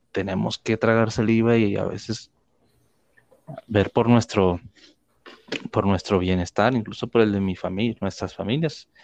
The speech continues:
que si me quedo sin trabajo, yo sé que Dios me va a proveer, pero tampoco le voy a andar jugando al ensarapado, ¿verdad?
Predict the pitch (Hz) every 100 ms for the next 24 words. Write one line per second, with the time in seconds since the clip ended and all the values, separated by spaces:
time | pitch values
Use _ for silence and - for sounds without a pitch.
0 | _ _ - 92 95 104 107 101 - -
1 | 92 95 98 113 - - - 113 - 117
2 | 110 101 92 98 104 131 - 98 - 95
3 | 98 - 113 95 98 104 107 107 104 107
4 | 110 104 95 92 - 123 123 113 117